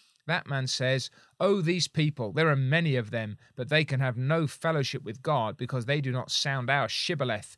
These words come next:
That is, they don't, uh, originally, they don't s-, pronounce the right thing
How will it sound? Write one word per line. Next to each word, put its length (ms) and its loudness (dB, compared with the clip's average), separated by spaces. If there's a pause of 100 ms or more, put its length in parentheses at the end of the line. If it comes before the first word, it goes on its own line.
(420)
That 120 -4
is, 140 -2
they 140 2
don't, 240 0 (320)
uh, 280 0 (1600)
originally, 640 0 (200)
they 120 2
don't 200 0
s-, 220 2 (160)
pronounce 580 2
the 140 -2
right 320 2
thing 420 0